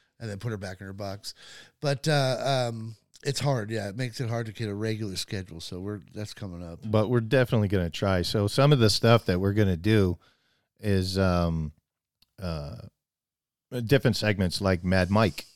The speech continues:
Speaker 2: So,
Speaker 1: Oh.
Speaker 2: you know, uh, let's, let's tell you, like, I was starting to rant about, you know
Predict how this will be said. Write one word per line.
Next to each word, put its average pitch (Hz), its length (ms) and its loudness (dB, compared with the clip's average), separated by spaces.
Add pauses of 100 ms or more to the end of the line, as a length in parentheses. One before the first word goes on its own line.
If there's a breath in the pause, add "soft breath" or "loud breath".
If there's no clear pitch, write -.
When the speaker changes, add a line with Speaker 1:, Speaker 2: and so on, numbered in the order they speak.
(140)
Speaker 2:
So, - 200 0
Speaker 1:
Oh. 98 340 0 (600 loud breath)
Speaker 2:
you 147 140 8
know, 151 180 10
uh, 123 240 -6 (340)
let's, 156 320 -2
let's 156 180 0
tell 113 140 4
you, 90 160 2
like, 113 300 2
I 127 180 4
was 143 160 4
starting 127 300 0
to 104 100 4
rant 95 340 2
about, 92 460 0
you 110 160 0
know 87 340 0